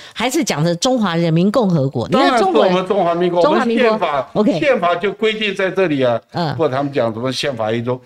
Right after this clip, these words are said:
Speaker 2: 宪法在这里没变嘛。
Speaker 1: 那您三岁就在台湾了，您会不会讲说我是台湾人？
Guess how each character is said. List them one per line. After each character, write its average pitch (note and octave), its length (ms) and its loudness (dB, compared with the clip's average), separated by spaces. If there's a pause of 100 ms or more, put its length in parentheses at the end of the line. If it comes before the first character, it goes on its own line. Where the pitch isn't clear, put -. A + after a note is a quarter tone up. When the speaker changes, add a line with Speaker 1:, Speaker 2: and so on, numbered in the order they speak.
(120)
Speaker 2:
宪 G3 360 -2
法 A#2 160 0
在 D#3 200 0
这 D3+ 140 -2
里 B2+ 120 -2
没 A2+ 180 -2
变 F3 340 -2
嘛。 F#2 140 -8 (220)
Speaker 1:
那 E4+ 60 -2
您 E4+ 160 2
三 F#4 240 0
岁 F4+ 160 2
就 C#4+ 160 0
在 C4+ 240 0
台 F3+ 220 -2
湾 G#3+ 160 0
了， G#3+ 100 2
您 G#3+ 180 2
会 D#4+ 220 -2
不 B3 60 -2
会 C#4 120 4
讲 D#3+ 180 -4
说 G#3+ 240 0
我 F3 300 0
是 F#3+ 440 0
台 - 180 -8
湾 G3 140 -2
人？ A2+ 200 -6